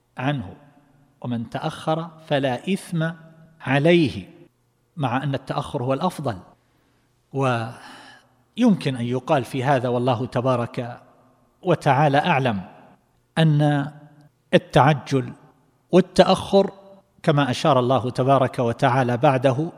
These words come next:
"لمن اتقى". فقد يتعجل الإنسان ويضيع بعض أعمال الحج، أو يوقع ذلك في غير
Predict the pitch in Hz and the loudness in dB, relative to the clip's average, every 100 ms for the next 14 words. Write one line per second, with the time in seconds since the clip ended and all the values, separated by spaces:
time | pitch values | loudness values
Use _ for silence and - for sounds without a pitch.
0 | 143 135 156 151 131 120 - - 107 - | -6 -2 -2 0 -2 -2 -6 -12 -12 -12
1 | - - _ _ _ _ _ _ _ _ | -16 -20 _ _ _ _ _ _ _ _
2 | _ 165 160 160 160 151 175 143 143 123 | _ -2 2 2 2 4 2 2 0 0
3 | 120 110 135 110 92 113 _ _ _ - | -4 -4 -4 -4 -6 -12 _ _ _ -2
4 | 131 127 143 156 131 117 113 - - 135 | 0 2 4 4 4 0 -2 -12 -4 0
5 | 120 - 107 120 113 107 - 101 - - | 0 -2 -6 -4 -4 -6 -10 -12 -16 -20
6 | _ _ _ _ _ - 143 160 165 147 | _ _ _ _ _ -2 2 2 2 0
7 | 120 117 107 - _ 143 160 175 170 160 | -4 -4 -10 -20 _ 0 2 2 0 -2
8 | 156 - 139 147 143 151 | -6 -2 0 2 0 0